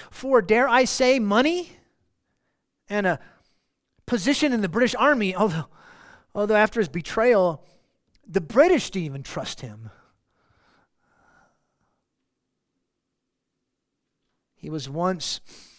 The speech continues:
brothers in arms with George Washington. Now they became, they had become bitter enemies. You, you just shake your head, you go, "How could he do that?"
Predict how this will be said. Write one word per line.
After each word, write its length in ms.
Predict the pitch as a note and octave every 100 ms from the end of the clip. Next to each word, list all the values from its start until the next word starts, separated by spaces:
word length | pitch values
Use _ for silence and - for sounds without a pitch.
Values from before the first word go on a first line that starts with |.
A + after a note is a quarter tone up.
| _ -
brothers 560 | C#3 F3 F#3+ F#3+ D#3+
in 160 | D#3 D#3+
arms 400 | E3 F3 F#3 E3+
with 180 | C#3 C3+
George 280 | C#3 F3+ C#3+
Washington. 840 | D#3+ F3 F3 F#3+ F#3 F#3 F#3 F3 _ _ _ _ _ _ _ _ -
Now 300 | D#3 D#3+ E3
they 120 | D#3
became, 520 | C#3+ C#3 D#3 D3+ C3+ _ _ _ _ _ -
they 120 | D#3+
had 200 | D#3 C3+
become 520 | C3+ - E3+ C#3+ B2
bitter 240 | C#3+ C#3+ C#3+
enemies. 720 | C#3 C#3+ B2 A#2+ A#2 - - _ _ _ _ _
You, 80 | -
you 120 | A3 F#3+
just 240 | F3+ D#3+
shake 300 | - C#4+ -
your 80 | A3+
head, 200 | G#3 F#3
you 80 | D#3
go, 60 |
"How 240 | D3+ A#3+ C4
could 200 | - F3+
he 100 | C3+
do 280 | F#3 A#3+ A#3+
that?" 280 | - -